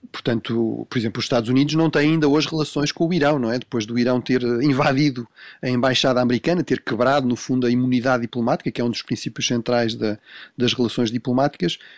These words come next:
ainda hoje, desde mil novecentos e sessenta e nove, que o, o, os Estados Unidos cortou relações com o Irão. Eh, não tem relações diplomáticas com o Irão. Portanto, não estamos aqui nesse patamar. Estamos num patamar até anterior ao de se chamar o embaixador para consultas. No fundo, é um,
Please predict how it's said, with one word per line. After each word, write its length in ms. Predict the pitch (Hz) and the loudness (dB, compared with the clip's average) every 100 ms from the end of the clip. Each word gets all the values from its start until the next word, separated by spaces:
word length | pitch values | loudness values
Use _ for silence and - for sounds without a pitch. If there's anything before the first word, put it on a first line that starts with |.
| _ | _
ainda 240 | 123 123 123 | 0 2 4
hoje, 260 | 135 170 | 4 2
desde 200 | 131 117 | 0 0
mil 80 | 127 | 0
novecentos 320 | 127 123 120 | 0 -2 -6
e 20 | |
sessenta 220 | - 127 135 | -6 -4 0
e 20 | |
nove, 200 | 156 175 | -2 -4
que 140 | _ | _
o, 240 | 135 127 143 - 139 | -2 -2 -2 -6 -4
o, 260 | 139 131 | -4 -4
os 80 | 131 | -6
Estados 240 | - 123 | -4 -2
Unidos 180 | 147 160 | 0 -2
cortou 320 | - 135 160 | 0 0 2
relações 380 | 151 143 - 147 | 2 0 0 -4
com 220 | - 143 | -2 0
o 80 | 127 | 0
Irão. 260 | 117 101 95 - - - - | 0 -2 -6 -16 -20 -20 -4
Eh, 360 | 131 123 117 113 | 0 2 4 2
não 140 | 113 | 0
tem 120 | 110 | 0
relações 300 | 127 127 - | 0 0 -2
diplomáticas 440 | 120 120 127 127 135 | -4 -2 -4 -4 -4
com 80 | 131 | -2
o 40 | |
Irão. 140 | 120 98 | -2 -2
Portanto, 240 | - 127 | -2 0
não 120 | 131 | 2
estamos 280 | 135 147 131 | 2 0 0
aqui 240 | 135 147 | 0 0
nesse 260 | 127 127 - | 0 0 -2
patamar. 520 | 131 117 143 147 190 302 - _ _ _ _ _ _ _ - - | -6 -2 2 4 2 -2 -10 _ _ _ _ _ _ _ -20 -10
Estamos 320 | - 131 110 | -2 0 2
num 100 | 131 | 0
patamar 580 | 139 123 135 135 120 - - | 0 0 2 2 2 -2 -6
até 260 | 143 156 | 0 4
anterior 560 | 156 147 147 143 175 160 | 4 2 0 4 4 4
ao 100 | 127 | 2
de 100 | 107 | -2
se 60 | - | -6
chamar 340 | - 131 139 | -2 0 0
o 100 | 131 | 0
embaixador 460 | 120 123 - 120 135 | 0 0 -2 -2 -2
para 100 | 123 | -2
consultas. 580 | - 113 - 156 143 113 | -4 -4 -2 -2 -2 -2
No 120 | 120 | -4
fundo, 220 | - 120 | -4 -2
é 40 | |
um, 100 | 120 | -2